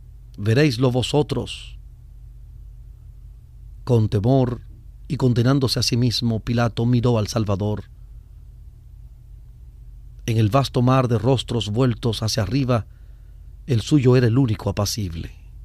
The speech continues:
En derredor de su cabeza parecía resplandecer una suave luz. Pilato dijo en su corazón:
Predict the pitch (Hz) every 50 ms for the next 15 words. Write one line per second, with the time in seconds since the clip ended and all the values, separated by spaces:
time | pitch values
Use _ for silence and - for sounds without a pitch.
0 | - - - - - - - - - - - - - - - - - - - -
1 | - - - - - - - - - - - - - - - - 110 107 101 107
2 | 101 104 104 127 135 120 123 - - 117 - 117 107 123 127 120 - 117 110 113
3 | 107 104 - - 123 110 117 107 - - 113 107 104 101 - - - 127 123 113
4 | 110 - - - - - - - - - - 175 160 143 113 98 - - 110 101
5 | 107 98 98 107 110 95 - - - - - - - - - - - - - -
6 | - - - - - - - - - - - - - - - - - - - -
7 | - - - - - - 127 117 120 117 - - 104 92 127 135 - 117 110 104
8 | - - - - 107 104 98 98 - - 110 107 101 101 -